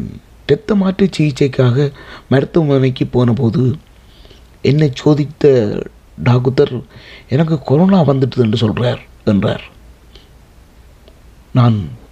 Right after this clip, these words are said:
அதிர்ந்து போனேன். எண்பத்தி மூன்று வயதான அம்மாவுக்கு கொரோனாவா?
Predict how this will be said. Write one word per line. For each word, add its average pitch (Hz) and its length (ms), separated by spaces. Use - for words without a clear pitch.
அதிர்ந்து 147 440
போனேன். - 400
எண்பத்தி 110 460
மூன்று 107 280
வயதான 101 480
அம்மாவுக்கு 107 640
கொரோனாவா? 98 540